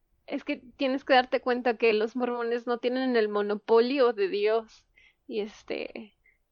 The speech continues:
y ya hasta como tiempo después me di cuenta que tampoco tenían el monopolio de,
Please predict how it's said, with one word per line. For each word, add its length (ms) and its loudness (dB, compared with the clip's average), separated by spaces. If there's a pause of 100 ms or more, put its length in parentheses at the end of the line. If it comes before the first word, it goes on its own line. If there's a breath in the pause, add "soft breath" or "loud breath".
(260)
y 160 -4
ya 220 4
hasta 320 -4
como 280 -4
tiempo 380 -6
después 720 -4
me 180 -4
di 120 -2
cuenta 340 -2
que 100 -10
tampoco 420 -4
tenían 360 -4
el 120 0
monopolio 640 -2
de, 280 -4